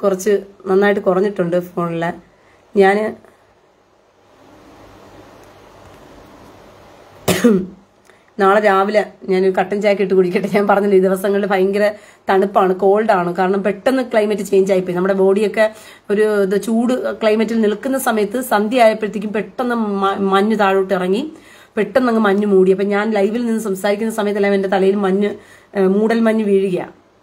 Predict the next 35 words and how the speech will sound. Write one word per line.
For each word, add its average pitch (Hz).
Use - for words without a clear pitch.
അപ്പോൾ 185
അതുകൊണ്ട് 220
തന്നെ 214
പെട്ടെന്ന് 208
നമ്മുടെ 214
ബോഡി, 208
ആ, 180
എന്ത് 180
ചെയ്തു, 180
ചേഞ്ച് 196
ആയി. 175
അതുകൊണ്ട് 202
നമുക്ക് 202
സംസാരിക്കുമ്പോഴും 196
ആ -
കോൾഡ് 208
പെട്ടെന്ന് 196
പിടിച്ചു. 180
ഇനിയിപ്പോൾ 190
രണ്ട് 202
ദിവസമൊക്കെ 208
കട്ടൻ 196
ചായയൊക്കെ 202
കുടിച്ച് 190
ചുക്ക് 208
കാപ്പിയൊക്കെ 208
ഇട്ട് 190
കുടിച്ച് 196
വരുമ്പോഴത്തേക്കും 196
ഒന്ന് 190
recover 190
ആയി 185
വരാൻ 180
പറ്റത്തുള്ളൂ. 170
അപ്പം, 202